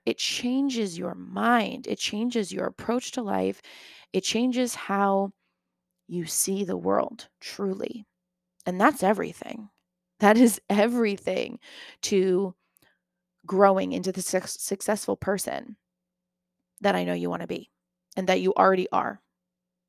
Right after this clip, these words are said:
by the way. So today, I want you to start practicing this whole new level of gratitude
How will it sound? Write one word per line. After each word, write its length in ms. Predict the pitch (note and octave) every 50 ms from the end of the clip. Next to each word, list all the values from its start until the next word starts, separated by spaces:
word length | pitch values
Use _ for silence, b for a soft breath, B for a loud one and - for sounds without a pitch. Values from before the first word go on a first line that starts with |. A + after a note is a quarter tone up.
| _ _ -
by 140 | - - -
the 100 | - -
way. 220 | - - G#3 - _ _ _ _ _ _ _ _ _ _ _ _ _ _ _ _ _ b b b b b b b b b b b b b b b b b b b
So 600 | - - - G#3+ G3+ G3 G3 G3 G3 G3+ G3+ G#3 - _ _ _ _ _ _ _ _ _ _ _ -
today, 400 | - A#3 G#3+ G#3+ A3 A#3+ - - -
I 60 | - G#3
want 260 | G#3 G#3+ G#3 - -
you 60 | G#3
to 80 | G3 F#3+
start 280 | - G#3+ G#3+ A3 A3
practicing 720 | - G3 G3 G3 - - G3+ - - - - - - G3 - _ -
this 160 | F#3+ F#3+ -
whole 360 | - - - G3 G3+ A3 B3
new 300 | C4 C4 B3+ B3 A#3+ A#3+ - _ _ _ -
level 460 | F#3+ F#3 G3 G3+ G3 F#3+ G3 F#3 - -
of 160 | G3+ F3+ F3+
gratitude 680 | - F#3+ F#3+ - - F#3+ - - - - - - -